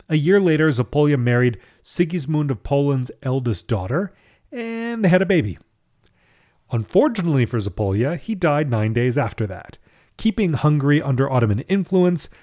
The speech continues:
because of that nine-day-old baby, uh, and the regency of the baby, which is, I mean, an amazing little bit of kind of historical happenstance, right?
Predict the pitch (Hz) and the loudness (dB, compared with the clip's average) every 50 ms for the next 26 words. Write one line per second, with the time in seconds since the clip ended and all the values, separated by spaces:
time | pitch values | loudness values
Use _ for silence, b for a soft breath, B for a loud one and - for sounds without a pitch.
0 | B B 135 127 - - 143 143 143 143 151 131 107 101 131 123 131 135 120 113 | B B -4 -4 0 0 2 2 4 4 2 0 2 2 0 0 2 0 0 0
1 | 120 120 131 139 139 139 143 143 123 - 127 123 120 120 120 120 113 - _ _ | 2 2 2 2 2 0 0 -2 -2 -2 0 0 2 2 0 0 -2 -6 _ _
2 | _ 120 110 107 113 110 101 95 - _ - 113 113 110 104 101 92 90 92 b | _ -2 -2 -2 -2 -4 -6 -10 -10 _ 0 2 2 2 2 0 -4 -6 -8 b
3 | b b b b b b - 98 95 95 98 101 104 - - _ - 135 120 120 | b b b b b b -8 -6 -4 -4 -4 -4 -6 -8 -12 _ -2 0 2 2
4 | 120 120 113 107 - - 107 110 113 113 113 107 131 143 120 127 113 98 - - | 2 0 -4 -6 -10 -4 -2 0 0 0 2 2 2 2 2 0 -2 -2 -2 -4
5 | 104 95 90 98 - - 117 92 98 82 98 95 92 - - - - 147 143 - | -4 -4 -4 -6 -8 -10 -8 -8 -6 -6 -4 -6 -6 -6 -10 -10 -10 -6 -2 -2
6 | 175 156 - - _ _ _ _ _ _ _ 202 202 202 202 208 196 202 202 202 | -2 -2 -4 -12 _ _ _ _ _ _ _ -2 0 0 0 0 -2 -2 -4 -4
7 | 202 208 214 214 214 220 202 151 175 160 139 123 117 117 120 127 143 151 147 127 | -4 -4 -4 -2 0 0 0 2 2 2 2 2 0 -2 -2 -2 0 0 0 0
8 | 101 90 - 117 123 123 - b b b b b b b - 117 107 104 104 104 | 0 0 -2 -2 -2 -2 -8 b b b b b b b -4 -2 0 0 0 -2
9 | 104 104 101 - 120 101 95 80 92 117 - - - 143 135 131 - - 120 - | -4 -6 -4 -4 -4 -4 -2 -2 -4 -4 -4 0 2 2 2 2 2 0 -4 -4
10 | - - - 113 117 - 117 101 92 - - 107 87 - 147 - - 139 131 131 | -4 -4 -4 -4 -2 -2 -4 -4 -4 -8 -12 -12 -12 -14 -18 -10 -4 -2 0 0
11 | 139 | 0